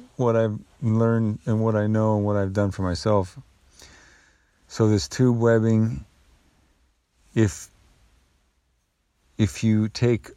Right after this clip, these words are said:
a length of it, however many feet you need based on your body type and size and what's comfortable, it may take some resetting of the,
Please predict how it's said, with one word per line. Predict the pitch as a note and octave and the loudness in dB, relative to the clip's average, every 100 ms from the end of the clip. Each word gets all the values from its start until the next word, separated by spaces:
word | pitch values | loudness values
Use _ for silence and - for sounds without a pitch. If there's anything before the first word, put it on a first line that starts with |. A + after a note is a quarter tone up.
| - | -2
a | |
length | A2 B2 C3 - A2+ | 0 0 -2 -2 0
of | G#2+ | 2
it, | G#2 G#2+ - - _ - - | 0 0 -4 -20 _ -20 -10
however | G#2+ A2+ A#2+ G#2+ A#2 | -2 0 2 0 0
many | A2+ A2 | 0 0
feet | G2 B2 A#2 - - | -2 -2 -2 -2 -2
you | G#2+ | 0
need | A2+ A#2+ A2 G2 - _ _ - | 2 2 0 -4 -10 _ _ -2
based | G#2+ G2+ - | 0 0 0
on | G#2+ | 0
your | G2 | 0
body | F#2 G#2+ A2 G#2 G#2 - | 2 2 2 2 0 -4
type | - G2+ G2+ - | 0 2 0 -2
and | F#2+ | -4
size | - G#2+ G#2+ G#2 F#2+ G2+ | 0 2 2 2 0 -2
and | F#2+ F#2 F#2 | -2 -2 -2
what's | - G2 - | -2 -2 0
comfortable, | A#2+ A#2 A2 F#2+ F#2+ | -2 0 -2 0 2
it | G2+ | 0
may | G#2+ G2+ | -2 -2
take | - G2+ - | 0 -2 0
some | G2+ F#2+ F#2 F2 - - _ | -2 0 -2 -4 -12 -20 _
resetting | G2 G#2 G2+ G2+ - G#2+ G#2 G2+ F#2+ | 0 2 2 0 0 0 2 0 0
of | F#2+ F2+ - | -2 -2 -2
the, | F#2+ F#2 | 0 2